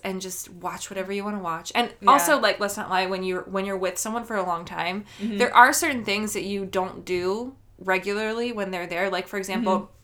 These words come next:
Speaker 1: I don't really watch, like, chick flicks that often with
Speaker 2: Mm-hmm.
Speaker 1: Luke just because I'll save
Speaker 2: Right.
Speaker 1: that for when I'm running or, like, when I'm
Speaker 2: Yeah.
Speaker 1: by myself. So, like,
Speaker 2: Right.
Speaker 1: what do I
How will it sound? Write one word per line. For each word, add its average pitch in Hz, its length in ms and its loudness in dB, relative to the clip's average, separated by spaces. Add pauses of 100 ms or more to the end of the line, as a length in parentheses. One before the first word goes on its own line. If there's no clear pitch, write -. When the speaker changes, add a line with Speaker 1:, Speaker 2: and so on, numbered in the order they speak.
(440)
Speaker 1:
I 214 200 8
don't 233 200 2
really 202 180 2
watch, 185 260 2
like, 170 200 -4
chick - 240 -4
flicks 220 260 -4
that 226 160 2
often 226 480 0
with 240 140 0
Speaker 2:
Mm-hmm. 269 80 2
Speaker 1:
Luke 254 340 0
just 320 180 0
because 349 540 2 (400)
I'll - 140 6
save 359 180 8
Speaker 2:
Right. 285 80 0
Speaker 1:
that 294 200 8
for 277 100 2
when 226 180 4
I'm 214 180 2
running 196 440 2
or, 190 140 0
like, 185 300 0
when 196 140 -4
I'm 185 240 -4 (300)
Speaker 2:
Yeah. 202 240 8
Speaker 1:
by 202 60 4
myself. 196 440 6
So, - 280 -2 (420)
like, 202 100 0
Speaker 2:
Right. 190 120 2
Speaker 1:
what 233 120 0
do 381 220 2
I 202 160 -4